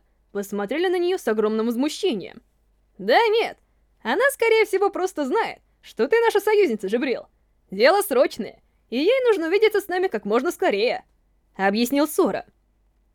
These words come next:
«Звучит так, словно вы уже знаете, что у нее к вам за дело», — осторожно заметил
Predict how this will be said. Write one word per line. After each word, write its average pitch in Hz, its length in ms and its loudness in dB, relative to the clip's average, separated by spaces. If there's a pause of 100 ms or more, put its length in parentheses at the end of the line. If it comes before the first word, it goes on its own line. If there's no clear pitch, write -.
(220)
«Звучит 190 580 -4
так, - 440 -12
словно 339 360 0
вы 370 140 4
уже 370 160 6
знаете, 311 540 -4
что - 300 -8
у 202 100 -4
нее 196 240 -2
к - 100 -10
вам 202 200 -2
за 233 160 4
дело», — 226 380 -4 (520)
осторожно 370 600 0
заметил 370 380 -2